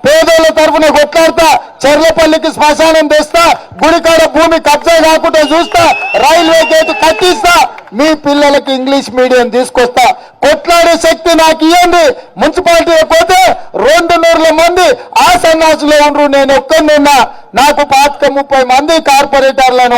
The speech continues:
అండగా ఇవ్వండి, మీకోసం కొట్లాడతా, పేదోళ్ళ కోసం కొట్లాడతా. మన వరదలు వచ్చినప్పుడు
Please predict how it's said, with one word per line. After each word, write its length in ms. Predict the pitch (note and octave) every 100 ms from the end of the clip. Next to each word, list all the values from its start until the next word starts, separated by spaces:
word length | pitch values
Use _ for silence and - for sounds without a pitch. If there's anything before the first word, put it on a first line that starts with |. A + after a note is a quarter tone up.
| A3+
అండగా 300 | B3 D#4+ D#4
ఇవ్వండి, 640 | C#4 C4+ E4+ F4+ F4+ D4+ - - -
మీకోసం 640 | G3+ F4 - D#4+ D4+ D4+
కొట్లాడతా, 680 | D4 C#4+ C#4 C4+ C4 B3+ A#3 - - -
పేదోళ్ళ 460 | A#4 E4+ F4 E4+ E4
కోసం 380 | D#4+ D4 D4 C#4+
కొట్లాడతా. 720 | C#4 C#4 C4+ C4+ C4+ B3 G3+ - - E3+
మన 240 | A3 C4 B3
వరదలు 420 | B3 B3+ C#4 C4
వచ్చినప్పుడు 840 | B3+ C4 C4 C4 C4 A3+ - -